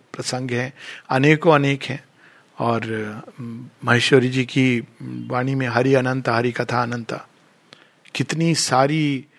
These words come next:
कहानियाँ हैं। मेरे व्यक्तिगत संस्मरण में नहीं मेंशन कर रहा हूँ, अलग-अलग उसमें इंटरव्यूज में भी बात हुई है। लेकिन इतने सुंदर, इन सब से हम लोग कुछ-कुछ सीखते हैं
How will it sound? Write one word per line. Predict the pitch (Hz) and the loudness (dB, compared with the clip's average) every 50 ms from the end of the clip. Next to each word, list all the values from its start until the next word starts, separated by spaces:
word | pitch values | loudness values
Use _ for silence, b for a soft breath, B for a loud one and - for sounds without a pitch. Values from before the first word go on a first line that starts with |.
| b b b b b b b b | b b b b b b b b
कहानियाँ | - 135 117 131 147 156 165 170 170 165 156 | -2 0 2 2 2 2 4 4 4 4 4
हैं। | 156 151 147 143 143 139 139 - _ _ _ _ _ _ _ _ _ _ _ _ _ 160 - - _ _ 156 | 4 2 0 -4 -6 -10 -14 -18 _ _ _ _ _ _ _ _ _ _ _ _ _ -20 -20 -20 _ _ -16
मेरे | 135 135 143 147 160 160 | -6 -2 0 4 6 6
व्यक्तिगत | 147 143 143 - - - 175 151 165 160 | 6 6 4 4 2 0 2 4 4 4
संस्मरण | - - 151 143 139 - - 160 147 147 147 147 147 | 4 2 0 0 0 0 -2 0 0 2 2 2 0
में | 143 139 | 0 0
नहीं | 139 139 135 143 151 147 147 - B B B B B B B B | 2 2 2 2 2 0 -2 -6 B B B B B B B B
मेंशन | 143 135 131 - - 143 139 | 0 2 2 4 2 2 2
कर | 131 139 127 127 | 2 2 2 4
रहा | 127 123 | 4 2
हूँ, | 117 123 131 127 139 143 139 120 123 - 165 - | 2 0 -2 -4 -6 -8 -10 -10 -10 -10 -6 -2
अलग-अलग | - 135 135 139 131 135 135 135 127 | 2 4 4 6 6 6 4 4 4
उसमें | 135 127 - 147 143 131 120 - _ - - 202 190 | 2 -2 -2 -2 -4 -4 -6 -8 _ -20 -20 -12 -6
इंटरव्यूज | 170 143 135 123 139 135 127 135 139 143 135 139 | -4 -4 -2 -2 -2 0 2 2 2 2 2 0
में | 139 135 131 | 0 -2 0
भी | 135 135 | 0 0
बात | 117 127 123 120 120 - 131 | 0 2 0 0 0 -2 -4
हुई | 127 117 110 | -4 -4 -4
है। | 113 123 - - B B B B B B B B B | -4 -6 -8 -12 B B B B B B B B B
लेकिन | 151 143 - 214 208 | -4 -2 -2 0 0
इतने | 190 175 156 - 214 220 254 262 | 0 0 0 0 2 2 2 2
सुंदर, | - - - 156 151 143 160 170 160 170 175 - 175 | 2 0 0 0 2 4 6 6 6 4 0 -6 -8
इन | 156 147 | -6 -4
सब | 147 - - 214 208 | -2 0 2 0 0
से | - - - 233 | 0 2 2 2
हम | 220 208 202 | 2 2 2
लोग | 220 214 | 0 0
कुछ-कुछ | 214 - 190 - - 220 208 - | -2 -2 -4 -4 -4 -6 -4 -2
सीखते | - - 165 147 139 - - 165 139 | -2 -2 -2 -2 -4 -4 -2 -2 -2
हैं | 101 85 95 | -2 -4 -8